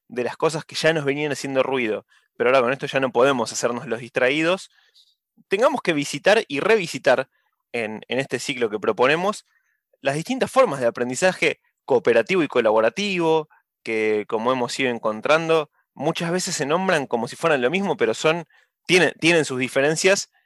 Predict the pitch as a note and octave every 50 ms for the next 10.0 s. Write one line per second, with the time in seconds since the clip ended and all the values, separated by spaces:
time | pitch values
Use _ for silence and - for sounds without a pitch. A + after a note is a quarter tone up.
0 | _ _ _ - C#3 F#3+ A3 A3+ G3 D#3 - - C#3 C#3+ F3+ F3+ F#3 E3+ - C3+
1 | - - D3 D#3+ F3+ F3 - _ _ _ _ _ _ _ - - C3+ C#3+ E3 F3+
2 | - F3+ D3+ - - C3 A#2+ A2 - A2+ A2+ G#2+ G#2+ - - C#3+ - C#3+ C#3+ -
3 | _ _ _ _ _ _ - G#2+ G#2 G#2 G2 G2 - _ - A#2 A2+ A2 G#2+ A2+
4 | A2 G#2+ A#2+ C3+ C3 A#2+ A2+ A2+ - A#2 A2 E2+ A2+ A2+ A2 A2 - - F#3 F3
5 | E3 E3 D#3+ - _ _ _ _ _ _ _ _ _ _ _ _ _ _ _ _
6 | - E3 F3 G3+ A#3 B3+ G3+ D3+ - D#3 C#3+ D#3+ D#3 D#3 F#3+ A3+ A3 E3+ - -
7 | D3 C3+ C3 B2+ A2 A2+ - - C#3 C#3+ C#3 B2 A2+ G#2 - C#3 C#3+ C#3+ - B2+
8 | A2+ A#2 - A2 A2+ G2+ C3 C#3 D3 C#3 D#3+ D#3 D3+ _ _ _ _ _ _ _
9 | - - A2+ A2+ A2 G#2+ G#2+ G#2+ G#2+ G#2+ A2 A2 A2 A2 A2+ B2 B2+ C#3 D3 D3